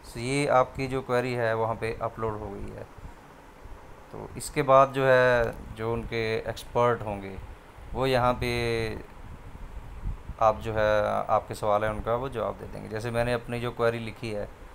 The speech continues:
मैंने उस पर click कर दिया तो यहाँ पे वो query आ गई है।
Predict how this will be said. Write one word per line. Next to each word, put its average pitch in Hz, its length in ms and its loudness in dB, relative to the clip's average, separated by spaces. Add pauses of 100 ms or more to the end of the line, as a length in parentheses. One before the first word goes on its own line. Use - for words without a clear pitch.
(300)
मैंने 113 120 -2
उस 113 100 -6
पर 117 120 -4
click 117 280 -6
कर 107 140 0
दिया 107 320 -4 (600)
तो 127 60 -6
यहाँ 131 240 8
पे 147 140 2
वो 135 460 2
query 110 300 2
आ 104 100 -4
गई 101 180 -10
है। - 120 -14